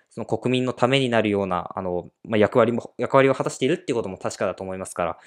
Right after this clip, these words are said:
あ、そういうところを見ればやはり、まあ、そういうところを見てやはり日本国民の多くも、その自衛隊を解消するべきっていう意見が、その、ほ-、少数派であるっていう現状があると思うんですけど、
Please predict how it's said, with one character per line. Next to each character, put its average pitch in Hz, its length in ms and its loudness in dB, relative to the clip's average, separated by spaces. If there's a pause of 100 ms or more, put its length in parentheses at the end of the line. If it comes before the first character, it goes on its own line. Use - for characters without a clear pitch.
(180)
あ、 - 60 -10
そ 175 160 2
う - 20 6
い 180 240 4
う - 140 -4
と - 160 -6
こ 185 60 6
ろ 175 80 8
を 135 40 4
見 143 120 2
れ 139 60 6
ば 127 140 4
や 110 80 2
は 117 100 2
り、 104 120 0
ま 98 160 -4
あ、 - 100 -8
そ - 160 -2
う 160 40 6
い 170 40 4
う - 20 -4
と 165 80 -8
こ 190 100 4
ろ 170 60 6
を 151 40 2
見 160 100 -2
て 165 120 0
や 120 100 0
は 117 60 0
り 95 160 -4 (160)
日 120 80 -2
本 123 140 0
国 117 160 -6
民 95 100 -6
の 107 120 0
多 107 60 -2
く - 80 -8
も、 90 180 -8 (240)
そ - 100 -14
の 98 80 -6
自 107 180 0
衛 120 100 2
隊 110 400 0 (160)
を 127 100 0
解 123 200 2
消 131 160 -2
す - 100 -4
る 127 60 -2
べ 135 80 0
き 139 100 -2
っ 143 140 -6
て 120 80 -6
い 101 140 0
う - 60 -6
意 110 100 -6
見 95 220 -2
が、 90 160 -2
そ - 100 -12
の、 95 80 -6
ほ-、 - 120 -4
少 123 180 2
数 135 120 -2
派 127 140 0
で 120 80 2
あ 104 60 4
る 113 60 -2
っ 123 40 -2
て - 160 -8
い 92 80 0
う 85 60 -10 (280)
現 101 140 -2
状 98 140 0
が 95 180 4
あ 110 40 4
る 104 80 -2
と - 80 -4
思 95 140 -4
う - 20 -4
ん 90 40 -8
で - 60 -14
す - 60 -12
け 92 100 -4
ど、 92 260 0